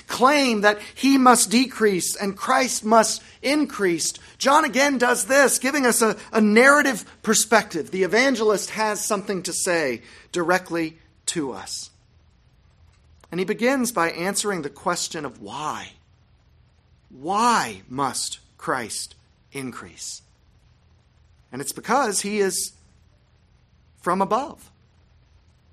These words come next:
And he who is from above is above all. Now, there's no criticism here. Everyone else is from earth, of the earth. Jesus is above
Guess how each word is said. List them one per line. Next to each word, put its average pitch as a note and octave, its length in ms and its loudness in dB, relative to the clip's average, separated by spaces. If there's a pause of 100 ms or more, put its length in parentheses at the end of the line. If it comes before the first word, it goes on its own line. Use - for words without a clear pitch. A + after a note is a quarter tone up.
(100)
And D#3 160 -6
he A#3 180 2
who G3 140 4
is B3+ 220 8
from E3+ 240 2
above A3+ 480 6
is G3 380 2
above G3 500 0 (720)
all. F#3 440 -8 (1040)
Now, A3 80 -2
there's A3 180 2
no E4 200 4 (180)
criticism C3+ 880 -6
here. G#2+ 500 -10 (460)
Everyone D4 400 6
else A3 380 2
is A3 500 4 (340)
from G3+ 520 2
earth, A3+ 560 4
of G#3+ 440 8 (300)
the G#3+ 160 -2
earth. A3+ 500 2 (380)
Jesus C4+ 460 4
is F3+ 360 0
above G3 460 8